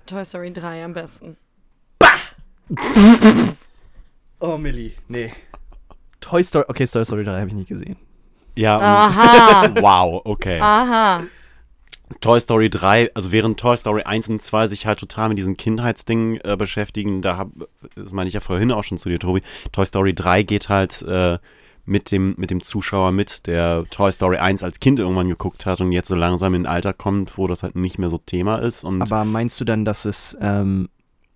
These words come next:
Speaker 2: ist es dann auf ein erwachsenes Publikum zugeschnitten oder ist es immer noch ein Kinderfilm?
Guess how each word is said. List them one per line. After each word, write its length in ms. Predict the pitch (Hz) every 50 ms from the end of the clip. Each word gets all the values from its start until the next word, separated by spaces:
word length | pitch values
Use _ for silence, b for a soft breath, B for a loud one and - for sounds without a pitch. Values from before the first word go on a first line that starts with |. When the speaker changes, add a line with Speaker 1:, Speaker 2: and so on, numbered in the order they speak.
| _ _ _ _ - - -
Speaker 2:
ist 100 | - 123
es 100 | 139 151
dann 140 | - 147 123
auf 120 | 87 104 -
ein 40 | 113
erwachsenes 420 | 85 95 95 95 - - 117 107 -
Publikum 360 | - - - - 120 127 120
zugeschnitten 380 | - 117 117 113 - 117 -
oder 100 | 113 110
ist 100 | 104 -
es 80 | - -
immer 120 | 98 101 104
noch 100 | 101 104
ein 60 | 101
Kinderfilm? 580 | 95 - 113 101 90 - - - - - - 101